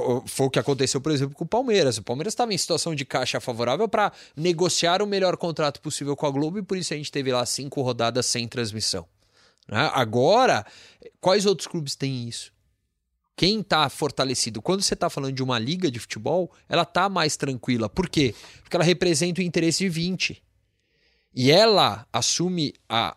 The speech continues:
a liderança de negociação, que é o que não acontece nessa venda internacional do futebol brasileiro.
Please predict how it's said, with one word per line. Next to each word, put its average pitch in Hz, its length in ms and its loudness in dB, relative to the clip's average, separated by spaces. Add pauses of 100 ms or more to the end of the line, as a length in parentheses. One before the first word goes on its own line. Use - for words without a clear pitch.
a 101 140 -2
liderança 135 920 2
de 127 100 -2
negociação, 117 720 -2 (680)
que 160 100 2
é 156 40 8
o 156 60 2
que - 120 -6
não 180 220 0
acontece 156 480 0
nessa 180 260 0
venda 185 260 0
internacional 185 540 -2
do 185 80 -6
futebol 190 320 0
brasileiro. 190 580 0